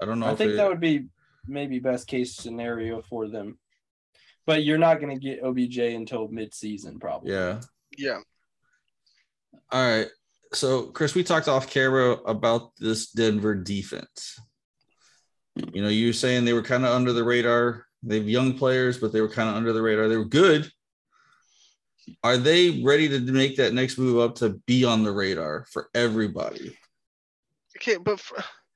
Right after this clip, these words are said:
Speaker 3: I just don't understand. I, I mean, I don't understand where you're getting this idea that they're not on the radar as a good defense.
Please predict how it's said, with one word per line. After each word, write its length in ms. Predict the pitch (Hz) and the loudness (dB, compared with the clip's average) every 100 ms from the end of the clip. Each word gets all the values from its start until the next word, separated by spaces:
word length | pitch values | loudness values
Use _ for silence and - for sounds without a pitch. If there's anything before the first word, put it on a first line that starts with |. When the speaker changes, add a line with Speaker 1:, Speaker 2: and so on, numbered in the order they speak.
| _ - - - - | _ -20 -20 -6 -2
Speaker 3:
I 80 | |
just 280 | 247 294 - | 2 2 4
don't 240 | 233 220 208 | 6 6 4
understand. 800 | 208 175 - - 175 170 147 - - | -2 -6 -6 -4 -6 -6 -8 -12 -10
I, 140 | 101 - - | -10 -10 -8
I 60 | 175 | -4
mean, 340 | 190 175 165 - | -2 -2 -4 -8
I 140 | - 190 | -4 -2
don't 120 | 220 | -2
understand 440 | 220 208 - 175 | -4 -8 -6 -6
where 180 | 160 151 | -6 -6
you're 80 | 156 | -8
getting 300 | 151 156 151 | -8 -10 -8
this 180 | 147 - | -8 -8
idea 400 | 139 139 143 139 | -8 -8 -6 -6
that 200 | 143 139 | -6 -6
they're 100 | 143 | -8
not 280 | 139 131 139 | -4 -2 -2
on 160 | 143 | -4
the 80 | 131 | -6
radar 440 | 117 127 127 117 123 | -6 -6 -4 -6 -6
as 160 | 131 | -8
a 60 | 120 | -12
good 260 | 120 113 | -14 -16
defense. 760 | 107 110 120 104 90 - - | -14 -18 -16 -18 -18 -18 -20